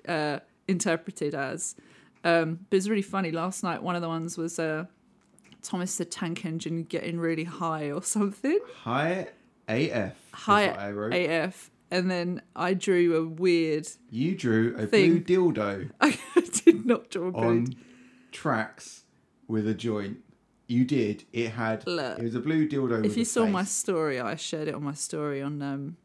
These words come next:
Speaker 1: on Instagram. And I'll probably share it again. Just for, for, for anyone listening to the
Speaker 2: You should.
Speaker 1: podcast this week, I'll share it again on my, maybe, no, maybe we'll, maybe we'll share it as a post.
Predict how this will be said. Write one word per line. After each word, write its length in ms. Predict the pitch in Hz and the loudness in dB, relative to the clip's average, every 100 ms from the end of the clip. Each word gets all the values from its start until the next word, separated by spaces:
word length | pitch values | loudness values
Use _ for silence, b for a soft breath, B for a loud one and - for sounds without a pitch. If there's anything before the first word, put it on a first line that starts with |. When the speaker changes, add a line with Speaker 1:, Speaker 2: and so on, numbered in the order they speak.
| _ _ | _ _
Speaker 1:
on 140 | 143 143 | -8 -8
Instagram. 640 | - - - 151 143 160 b b b - | -8 -12 -12 -10 -10 -12 b b b -4
And 120 | 190 | 0
I'll 80 | 202 | 0
probably 260 | 254 285 | 0 -2
share 260 | 220 196 180 | 0 0 0
it 60 | 101 | 0
again. 440 | 196 190 175 180 _ b b b _ | -2 -4 -4 -8 _ b b b _
Just 300 | - 196 - | -4 -4 -6
for, 160 | - - | -12 -14
for, 460 | - 202 196 - | -4 -2 0 -2
for 80 | 214 | -2
anyone 240 | 220 214 196 | 0 0 0
listening 240 | 196 190 | -2 -4
to 100 | 180 | -4
the 140 | 180 | -4
Speaker 2:
You 60 | 180 | -2
should. 40 | 208 | 0
Speaker 1:
podcast 180 | 175 - | 0 -4
this 120 | 190 | -8
week, 240 | 175 170 - | -6 -6 -6
I'll 140 | 170 | -8
share 260 | 175 180 170 | -6 -4 -4
it 60 | |
again 260 | 185 175 170 | -4 -4 -4
on 140 | 165 | -4
my, 260 | 165 160 165 B B B | -6 -6 -8 B B B
maybe, 300 | 262 330 330 | 0 2 2
no, 220 | 254 294 220 | 2 2 4
maybe 240 | 247 277 | 2 0
we'll, 200 | 269 233 240 | -2 -2 0
maybe 180 | 254 | 0
we'll 80 | 254 | -2
share 260 | 240 208 202 | -2 -2 0
it 40 | - | -2
as 100 | 185 | -4
a 80 | |
post. 680 | - - 294 247 - - | -8 -4 -2 -2 -4 -16